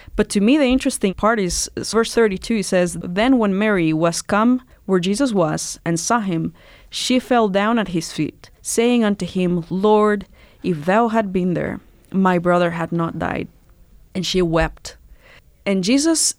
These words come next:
ministered to Mary differently than to Martha. And it's interesting to me because the circumstances were the same. Their brother had died, and yet they were processing it differently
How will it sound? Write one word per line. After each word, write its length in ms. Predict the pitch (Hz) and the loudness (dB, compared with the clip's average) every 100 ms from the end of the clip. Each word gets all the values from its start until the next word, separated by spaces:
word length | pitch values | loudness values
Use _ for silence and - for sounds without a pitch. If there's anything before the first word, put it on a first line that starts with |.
| - | -4
ministered 580 | 202 233 349 - 277 - | 0 2 2 2 -2 0
to 260 | 196 175 | -2 0
Mary 560 | 165 170 160 165 - - _ - | 0 0 0 -2 -8 -16 _ -8
differently 440 | 180 226 240 214 196 | -2 -2 0 0 0
than 180 | 170 | -2
to 120 | 170 175 | -4 -2
Martha. 480 | 180 320 - 165 - _ _ _ - - | 0 0 -4 -12 -14 _ _ _ -20 -8
And 140 | - 208 | 0 2
it's 140 | 202 | 2
interesting 420 | 330 370 - 269 | 2 0 0 0
to 80 | 226 | 2
me 140 | 208 208 | 2 0
because 320 | 202 190 170 | 0 -2 -2
the 140 | 190 | -4
circumstances 640 | 196 330 339 269 240 233 196 | 0 0 2 0 0 0 2
were 160 | 196 | 2
the 80 | 180 | 2
same. 420 | - 226 147 - _ _ _ _ _ - | 0 0 -2 -6 _ _ _ _ _ -12
Their 280 | 170 208 247 | -2 0 2
brother 480 | 196 220 180 170 - - | 2 2 2 -2 -4 -10
had 280 | - 180 165 | -6 -4 -2
died, 420 | 165 131 - - _ _ _ _ _ - | -2 -2 -8 -12 _ _ _ _ _ -2
and 180 | 202 190 | 0 2
yet 180 | 202 208 | 0 0
they 160 | 185 196 | 0 0
were 100 | 185 | 0
processing 600 | - 240 220 - 190 185 | -2 -2 -2 -2 0 0
it 200 | 165 180 | -2 -4
differently 600 | 175 - 185 - - | -4 -4 -6 -6 -10